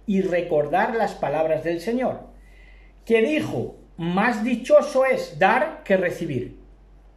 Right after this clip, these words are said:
Entonces, ¿por qué usted admite y dona a ministerios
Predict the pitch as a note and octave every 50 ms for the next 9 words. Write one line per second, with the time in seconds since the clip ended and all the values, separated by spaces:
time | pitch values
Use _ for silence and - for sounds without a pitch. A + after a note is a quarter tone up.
0 | - - - - - - - - - - - - - D3 D3 - F#3 F#3+ F#3+ F#3+
1 | - A#3 A#3 - - - - - - - - - - - - - - - - -
2 | - D3+ D3 D3 D3 - G#3 A3+ A3+ G#3+ - - A#3 A#3+ A3+ G3+ F#3 F#3+ F#3 G3
3 | G#3 A3+ A#3 G#3+ - - - - - - - - - - - - - - - -
4 | - - - - - - - - _ - - - - G#3 F#3 F3+ F3 E3+ E3+ F3
5 | - C#3+ C#3+ A3+ B3+ B3 A#3 G#3 A3 - - - - - - - - - - -
6 | - - - - - E3+ E3+ F3 G3 A3 A#3+ B3+ B3+ B3 - - - B3 A#3 G#3+
7 | G#3+ A3+ A#3+ A#3+ A#3+